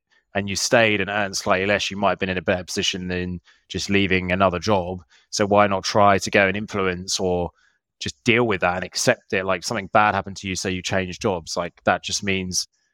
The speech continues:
that you can't handle change. So I think, to your point, I think more recruiters, hiring managers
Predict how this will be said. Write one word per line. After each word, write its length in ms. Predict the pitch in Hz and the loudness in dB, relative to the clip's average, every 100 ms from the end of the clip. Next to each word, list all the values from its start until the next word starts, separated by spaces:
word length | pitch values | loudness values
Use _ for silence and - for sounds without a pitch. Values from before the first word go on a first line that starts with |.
| _ _ | _ _
that 120 | - | -6
you 80 | 98 | -4
can't 240 | 98 101 95 | 0 2 4
handle 280 | 101 95 | 2 0
change. 500 | 90 117 92 82 82 - _ - | 0 2 2 -2 -14 -18 _ 0
So 120 | 110 | 2
I 40 | |
think, 260 | 101 110 104 _ _ _ _ _ | 2 0 -2 _ _ _ _ _
to 120 | - 135 | 2 4
your 160 | 117 | 4
point, 280 | - 117 98 | 2 0 2
I 80 | 101 | 0
think 220 | 107 101 | -2 -2
more 400 | 107 113 113 110 | -2 2 2 2
recruiters, 600 | 107 113 104 - 101 98 | 0 0 -2 0 0 2
hiring 260 | 101 101 101 | 4 4 4
managers 760 | 98 98 95 98 95 90 - | 0 0 -2 -2 -2 -4 -8